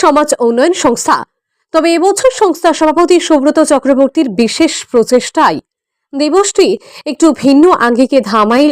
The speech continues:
ও ঝুমুর নৃত্য প্রতিযোগিতার মাধ্যমে এই বিশেষ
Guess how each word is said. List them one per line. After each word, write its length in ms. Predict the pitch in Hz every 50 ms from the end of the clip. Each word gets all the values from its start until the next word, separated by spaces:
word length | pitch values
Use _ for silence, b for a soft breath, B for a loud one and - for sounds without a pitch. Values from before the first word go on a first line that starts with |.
| -
ও 40 | 240 226
ঝুমুর 300 | 196 - 240 233 240 247 226
নৃত্য 240 | 226 240 233 - - 311
প্রতিযোগিতার 680 | - - 254 - 233 208 214 202 220 220 247 247 226 208 180
মাধ্যমে 400 | 151 151 - - 262 311 311 170 139 - _ _ _ _ _ _ _ -
এই 140 | 302 302 254 208 220
বিশেষ 320 | 247 254 - - 392 415